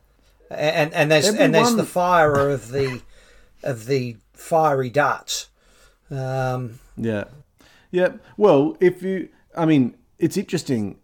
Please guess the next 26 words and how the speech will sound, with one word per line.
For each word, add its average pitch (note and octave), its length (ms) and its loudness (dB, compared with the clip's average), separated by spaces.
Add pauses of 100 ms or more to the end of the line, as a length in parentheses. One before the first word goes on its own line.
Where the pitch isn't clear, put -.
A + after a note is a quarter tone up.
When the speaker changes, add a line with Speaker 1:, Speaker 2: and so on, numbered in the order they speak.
(120)
Speaker 2:
That's E3 240 0
another D#3+ 380 0 (840)
interesting D3 360 -4
detail B2 320 -4
in A#2 60 -2
which A#2+ 200 -6
to A#2+ 100 -8
sort A#2 180 -4
of F#2+ 220 -6
group D3+ 340 0
some G#2 300 -6
of F#2+ 60 -8
these F#2+ 200 -6
things G2 240 -10
together, G#2+ 360 -6
because A2+ 580 -6 (460)
basically C3+ 520 -2
what G#2+ 200 -8
you've G2+ 200 -10
got B2+ 340 -4
is A2 540 -6 (600)
the B2+ 140 -4
very C#3 280 0
start G#2 680 -4 (200)
of G#2 220 -10
time A2+ 560 -6